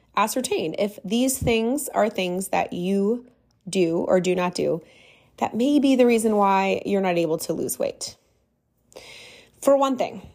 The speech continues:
your body is a machine and it needs fuel in order to run. And if you don't eat enough fuel for what you do in a day, your body will have to find fuel somewhere else.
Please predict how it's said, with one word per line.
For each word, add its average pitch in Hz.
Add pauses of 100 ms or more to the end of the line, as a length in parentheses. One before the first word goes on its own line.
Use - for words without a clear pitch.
(540)
your 233
body 220 (380)
is 202
a 196
machine - (580)
and 190 (120)
it -
needs 196
fuel 165 (220)
in 190
order 175
to 175
run. 135 (640)
And 208
if 202
you 226
don't 262
eat 269
enough 254
fuel 247 (320)
for 220
what 208
you 220
do 202
in 202
a 226
day, 180
your 208
body 233
will 226
have 247
to 254
find 208
fuel 185
somewhere 175
else. -